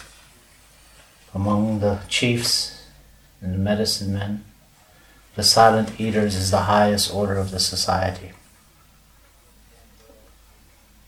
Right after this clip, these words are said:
And again there, I'm the youngest one, and I'm very honored for that, pe-, re-, being young and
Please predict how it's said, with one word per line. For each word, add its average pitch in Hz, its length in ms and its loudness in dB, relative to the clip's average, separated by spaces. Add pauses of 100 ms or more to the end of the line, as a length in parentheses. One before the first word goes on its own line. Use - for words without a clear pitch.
(260)
And 101 120 -2
again 110 440 4
there, 110 500 6
I'm 104 160 0
the 101 80 0
youngest 104 500 0
one, 104 220 2
and 95 100 0
I'm 95 200 0
very 101 260 0
honored 98 420 -4
for - 120 -12
that, 90 260 -4
pe-, 90 160 -14 (220)
re-, 95 160 -6 (1120)
being 101 320 0
young 101 320 0
and 92 160 -4